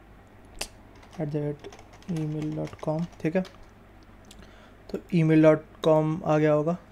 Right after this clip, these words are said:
ठीक है। यहाँ पे हम कुछ लिख देते हैं, यहाँ पे हम कोई फाइल चूज़ कर लेते हैं, ठीक है। अब हमारे पास ये पूरा फॉर्म डेटा बन गया, जो कि एक ऑब्जेक्ट होगा, ठीक है, जिसको हम यूज़ कर सकते हैं,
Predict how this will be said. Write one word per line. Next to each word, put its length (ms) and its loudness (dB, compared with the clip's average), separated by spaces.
ठीक 160 -4
है। 160 -2
यहाँ 180 -2
पे 120 -4
हम 100 -2
कुछ 300 -8
लिख 120 0
देते 240 -6
हैं, 80 -2
यहाँ 160 -2
पे 100 -4
हम 120 -4
कोई 140 -4
फाइल 280 -4
चूज़ 220 -6
कर 120 -8
लेते 260 -6
हैं, 120 -6
ठीक 140 -2
है। 100 -2
अब 220 2
हमारे 220 4
पास 200 2
ये 100 4
पूरा 340 2
फॉर्म 300 2
डेटा 220 2
बन 160 0
गया, 180 2
जो 160 0
कि 160 -2
एक 100 -2
ऑब्जेक्ट 460 -2
होगा, 240 0
ठीक 200 -4
है, 60 -2
जिसको 280 -6
हम 100 0
यूज़ 200 -2
कर 100 -8
सकते 280 -16
हैं, 80 -14